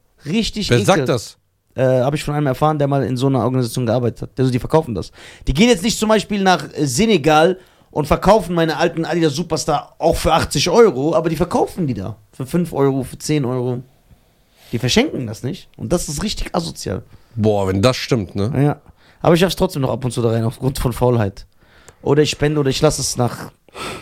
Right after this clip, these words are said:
Speaker 1: Nordafrika schicken. Aber wenn meine, also immer wenn ich ein neues Klamottenpaket bekomme, ich muss immer die alten entsorgen, weil ich hab keinen Platz.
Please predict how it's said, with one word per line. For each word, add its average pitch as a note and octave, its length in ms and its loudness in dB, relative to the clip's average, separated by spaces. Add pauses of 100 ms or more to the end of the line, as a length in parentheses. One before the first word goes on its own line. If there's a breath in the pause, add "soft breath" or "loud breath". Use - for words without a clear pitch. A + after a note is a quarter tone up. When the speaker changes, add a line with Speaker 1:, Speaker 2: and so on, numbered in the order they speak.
(360 loud breath)
Speaker 1:
Nordafrika C#3 500 2
schicken. C#3+ 220 -2
Aber D#3 160 4
wenn F3 120 2
meine, E3+ 340 2
also D3 180 2
immer G#3 240 2
wenn G#3 100 2
ich D#3 120 -2
ein F#3 40 0
neues G3 200 2
Klamottenpaket F#3 680 -2
bekomme, F#3 440 0 (640 loud breath)
ich - 180 -8
muss D3 160 2
immer D3+ 160 0
die C3+ 140 -2
alten C3+ 220 -2
entsorgen, A#2+ 240 0
weil B2 100 2
ich - 60 0
hab D3 120 -4
keinen B2 200 0
Platz. - 520 0